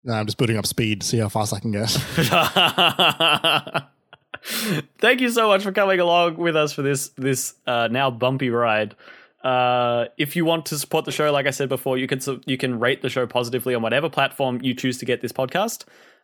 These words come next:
Speaker 2: Um, or you can support us monetarily on patreon dot com slash minimap A U. You can find all of our previous episodes of this podcast on any podcast service of your choice and minimap dot com dot A U, as well as our other podcasts that I mentioned at the start of the show. We're on Twitter.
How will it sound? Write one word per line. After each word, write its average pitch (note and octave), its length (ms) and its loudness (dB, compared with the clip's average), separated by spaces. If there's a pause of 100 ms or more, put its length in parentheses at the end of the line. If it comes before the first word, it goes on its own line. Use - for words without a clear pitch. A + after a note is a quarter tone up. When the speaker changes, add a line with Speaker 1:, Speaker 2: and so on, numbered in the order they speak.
Speaker 2:
Um, A#2+ 600 0
or A#2+ 380 2
you A#2+ 120 -10
can A#2 100 -12
support C#3 280 -4
us A#2 40 -10
monetarily A#2+ 480 -2
on A2 80 -2
patreon A2+ 320 -4
dot G#2+ 100 -4
com G#2+ 160 -4
slash G#2 220 -8
minimap A2 340 -6
A G#2+ 80 0
U. B2+ 280 -2 (300)
You C#3+ 100 -8
can C3+ 100 -2
find C3 340 -2
all F#3+ 240 4
of D#3 100 2
our C#3 120 4
previous C3 320 -2
episodes A#2+ 340 -4
of A2+ 40 -6
this - 80 -10
podcast A#2+ 580 -4
on B2 340 -4
any F3 180 0
podcast C3 400 -2
service C3 280 -2
of A2+ 100 -4
your A2+ 100 -2
choice C#3+ 360 -2 (260)
and F#3+ 300 0
minimap B2 320 0
dot A#2+ 160 -2
com A2 160 -4
dot G#2 160 -2
A F#2+ 60 0
U, A2+ 260 -2 (180)
as A2 160 -4
well A2 140 2
as G#2 120 -2
our G#2 120 0
other A#2 160 -2
podcasts A#2 400 -6
that G#2 80 -10
I G2+ 40 -6
mentioned G#2 260 -10
at - 80 -14
the - 60 -20
start G#2+ 200 -2
of G2+ 80 -12
the G2+ 80 -14
show. C3+ 260 -2 (520)
We're F#3+ 200 2
on A3 100 2
Twitter. C#4 340 2